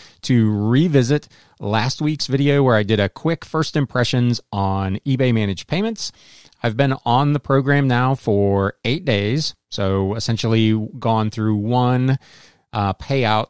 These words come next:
deposit cycle. And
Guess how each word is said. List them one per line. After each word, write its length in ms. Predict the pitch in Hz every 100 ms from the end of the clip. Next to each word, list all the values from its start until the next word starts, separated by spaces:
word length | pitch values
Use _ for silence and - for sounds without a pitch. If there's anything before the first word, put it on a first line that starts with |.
| 131
deposit 600 | - - 120 104 101 -
cycle. 520 | - 87 85 98 120 - _ _ _ _ _ _ _ _ _
And 500 | 110 110 107 110 101